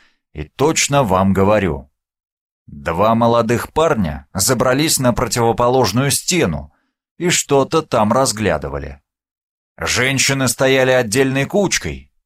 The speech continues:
одетые все кто как, но, как показалось с лёту, все мои современники. Поселковых не было.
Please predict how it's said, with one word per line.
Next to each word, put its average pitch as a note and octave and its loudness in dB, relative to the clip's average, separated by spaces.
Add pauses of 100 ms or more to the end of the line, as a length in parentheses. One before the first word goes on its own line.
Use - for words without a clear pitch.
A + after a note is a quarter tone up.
(220)
одетые D3+ 0
все - -2
кто - 0
как, - -6 (400)
но, A2 0
как E3 -2
показалось C#3 2
с - 0
лёту, D3 -2 (100)
все - 0
мои D3+ 0
современники. G2+ -4 (800)
Поселковых F#3 0
не F3 2
было. D2 -8